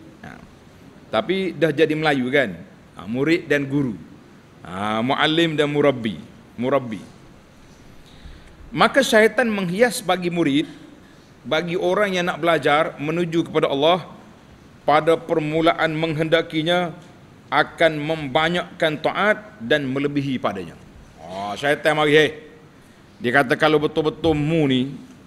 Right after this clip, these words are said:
nak, nak bertemu dengan Allah, nak jadi ahli tarekat, nak jadi ahli, ahli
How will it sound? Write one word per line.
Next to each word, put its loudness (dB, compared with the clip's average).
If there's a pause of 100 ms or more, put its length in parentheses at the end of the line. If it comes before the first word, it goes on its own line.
(340)
nak, 2
nak 0
bertemu 0
dengan -2
Allah, 2
nak -2
jadi 0
ahli 0
tarekat, 0
nak -8
jadi -2
ahli, -4 (560)
ahli 2